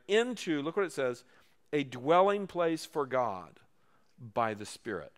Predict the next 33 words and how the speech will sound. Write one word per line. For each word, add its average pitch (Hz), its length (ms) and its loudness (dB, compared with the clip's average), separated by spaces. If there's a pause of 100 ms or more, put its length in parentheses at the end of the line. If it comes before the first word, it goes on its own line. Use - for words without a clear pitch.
(220)
So - 140 -6
this 151 540 0
is 214 140 -4
who 196 120 -2
Christ 156 460 0
is. 95 260 -4
He's 240 400 -4
the 220 100 -4
cornerstone. 185 640 -2
He 220 320 -10
is 180 160 -6
that 190 340 8
which 165 160 -2
sets - 440 -2 (200)
all 214 440 10
of 175 140 -4
the 175 80 -6
structure 175 480 0
of 139 100 -2
God, 135 360 2 (260)
where 135 140 0
God 165 340 4
dwells 151 480 0
within 185 500 -4 (120)
us. 120 260 -2
It's - 180 -16
just 190 220 -16
an 139 160 -8 (340)
amazing 165 720 -2
Christ 175 560 -4
in 165 280 -4
us. 135 380 -2 (120)
God 160 480 4